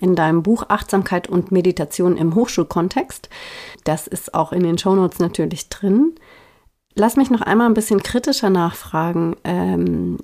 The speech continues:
okay, wir machen jetzt diese Übungen, aber helfen sie uns letztendlich nicht nur besser damit umzugehen, mit Mental Overload, wie vorhin schon gesagt, mit Stress, mit schlechten Gefühlen,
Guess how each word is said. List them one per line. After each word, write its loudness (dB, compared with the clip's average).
okay, 2
wir 4
machen 4
jetzt -2
diese 0
Übungen, 4
aber 2
helfen 2
sie 4
uns 2
letztendlich 0
nicht 0
nur 4
besser -2
damit -2
umzugehen, 2
mit -4
Mental 0
Overload, 2
wie 2
vorhin 0
schon 0
gesagt, -4
mit 0
Stress, -4
mit -2
schlechten -4
Gefühlen, 2